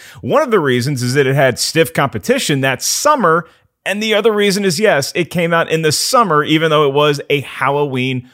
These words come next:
movie. It stars Bette Midler, Sarah Jessica Parker, and Kathy Najimy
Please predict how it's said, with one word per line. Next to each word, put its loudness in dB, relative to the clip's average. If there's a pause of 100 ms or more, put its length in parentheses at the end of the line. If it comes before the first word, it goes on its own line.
(120)
movie. -2 (140)
It -2
stars 0 (380)
Bette 0
Midler, -2
Sarah 0
Jessica -4
Parker, -2
and -6
Kathy -2
Najimy -2